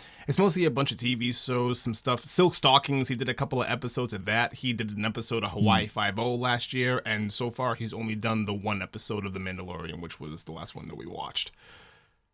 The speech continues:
Speaker 2: Mm-hmm.
Speaker 1: So, yeah, um, not, not bad. Not, not, not a bad attempt at this.
Speaker 2: No, no. Actually, it's, it's funny 'cause the past two episodes, I've been seeing a lot of, um, uh, a lot of different, like, articles p-, come up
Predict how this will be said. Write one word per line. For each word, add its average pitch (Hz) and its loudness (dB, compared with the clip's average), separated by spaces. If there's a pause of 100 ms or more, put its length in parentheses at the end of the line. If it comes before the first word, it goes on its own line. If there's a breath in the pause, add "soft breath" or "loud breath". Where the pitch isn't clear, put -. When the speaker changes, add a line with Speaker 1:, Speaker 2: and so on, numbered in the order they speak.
Speaker 2:
Mm-hmm. 113 4
Speaker 1:
So, 139 8
yeah, 160 4 (260)
um, 156 0 (260)
not, 185 0
not 214 4
bad. 165 4
Not, 214 -6
not, 196 2
not 202 4
a 214 4
bad 156 6
attempt 101 0
at 90 -10
this. - -2 (840)
Speaker 2:
No, 208 8
no. 180 8
Actually, 139 6
it's, 139 6
it's 147 2
funny 165 4
'cause 135 2
the 113 0
past 143 0
two 147 10
episodes, 101 2 (360 loud breath)
I've 117 0
been 113 2
seeing 120 4
a 107 4
lot 107 4
of, 98 -2
um, 90 -2 (840)
uh, 90 -2
a 90 -2
lot 98 2
of 98 0
different, 90 -2
like, 95 -4
articles 101 0
p-, - -8
come 110 6
up 104 0